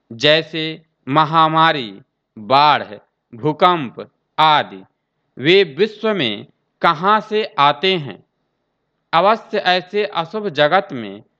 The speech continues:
ईश्वर द्वारा ही प्रदत्त है। इन अशुभों का ईश्वर को ज्ञान है, अतः अशुभ को जानते हुए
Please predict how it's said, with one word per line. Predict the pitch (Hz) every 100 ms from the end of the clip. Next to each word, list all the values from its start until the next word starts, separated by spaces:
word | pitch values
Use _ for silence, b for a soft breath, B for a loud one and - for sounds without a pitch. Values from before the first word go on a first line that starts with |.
| _ _
ईश्वर | - - - 196 190
द्वारा | 151 151 165 185 196
ही | 165 107 107 _ _ _
प्रदत्त | 165 165 196 - 202
है। | 147 92 - _ _ _ _ _ _ _ _ -
इन | 202 233
अशुभों | - 160 170 185 165 196 220
का | 175 120 104 131 _ _ _ 170
ईश्वर | 170 - 220 220
को | 220 226 196
ज्ञान | 151 151 185
है, | 185 123 95 87 _ _ _ _
अतः | 160 165 190 117 113 _ _ _
अशुभ | 165 165 233 220 220
को | 233 220
जानते | 165 160 165 170 202 208
हुए | 175 165 120 110